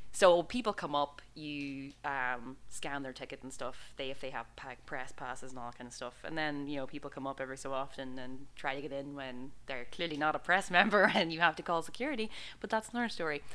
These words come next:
So whenever they come out, you have to give them a bathroom token.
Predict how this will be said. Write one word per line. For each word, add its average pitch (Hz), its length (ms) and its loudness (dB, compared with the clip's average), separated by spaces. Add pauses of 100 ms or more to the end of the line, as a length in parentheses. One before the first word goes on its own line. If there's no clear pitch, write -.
(240)
So 185 260 12
whenever 214 300 2
they 202 160 0
come 165 180 -2
out, 156 260 0
you 165 60 -2
have 156 120 -8
to 160 60 -14
give 160 120 -4
them 151 80 -4
a 143 80 -4
bathroom 151 480 -2
token. 254 320 -6